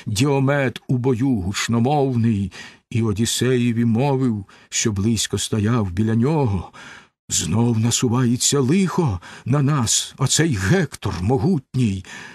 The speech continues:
але тримаймось міцніш, і напад його відіб'ємо". Мовив він це й, замахнувшись, метнув довготінного списа,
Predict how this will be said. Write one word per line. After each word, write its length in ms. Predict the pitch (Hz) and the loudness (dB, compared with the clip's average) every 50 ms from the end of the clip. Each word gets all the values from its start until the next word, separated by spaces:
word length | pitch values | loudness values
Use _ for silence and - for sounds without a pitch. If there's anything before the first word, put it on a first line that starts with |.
| - - - _ - | -20 -20 -20 _ -6
але 200 | - 104 107 107 | -2 -2 -2 -2
тримаймось 800 | - - - 120 113 110 120 127 123 127 123 117 117 - - | -2 0 0 2 2 2 0 0 0 0 0 0 0 -2 -2
міцніш, 800 | 110 120 - - - 113 113 143 180 165 147 - - - - - - _ _ _ _ _ _ - | -2 -2 0 0 0 0 0 2 2 0 0 -2 -4 -6 -8 -10 -14 _ _ _ _ _ _ -2
і 120 | 143 139 | 0 2
напад 640 | 127 117 120 151 175 165 - - 165 160 117 98 - | 2 2 2 2 2 0 0 -2 -2 -2 -2 0 0
його 380 | 180 147 123 165 170 165 165 - - - - _ - | 2 2 2 2 2 0 -2 -4 -8 -12 -18 _ -4
відіб'ємо". 960 | - - 170 - 190 170 156 139 156 156 143 135 120 98 90 80 - - _ _ _ _ _ _ _ _ _ _ - | -2 0 2 2 2 2 2 2 2 2 2 0 0 -2 -4 -6 -10 -14 _ _ _ _ _ _ _ _ _ _ -10
Мовив 640 | - 95 90 85 98 196 220 208 202 190 180 185 175 | -6 -4 -2 -2 0 0 2 0 0 0 0 -2 0
він 200 | 185 185 180 165 | 0 0 0 0
це 380 | - - - - 190 196 180 | 0 0 2 2 2 2 2
й, 160 | 185 175 165 | 0 0 -2
замахнувшись, 1300 | 147 123 - - 156 156 160 156 - 143 139 196 233 220 202 170 - - - 214 190 180 156 - - - - - - - - - - _ _ - | -4 -4 -2 0 0 0 0 0 0 0 2 2 2 2 2 0 0 0 0 2 2 2 2 0 0 -2 -4 -14 -20 -20 -20 -20 -20 _ _ -4
метнув 720 | - - 131 190 208 - - 190 233 254 226 214 165 123 | 0 2 2 2 2 2 2 2 4 4 2 2 0 0
довготінного 880 | 104 151 190 175 127 151 185 - - - 208 190 180 180 180 175 185 185 | 0 2 2 4 4 2 0 0 0 0 2 2 2 2 2 2 2 2
списа, 800 | - - 175 - - - 254 240 208 - - - - - - | 2 2 0 0 0 2 2 4 4 4 2 0 0 -4 -8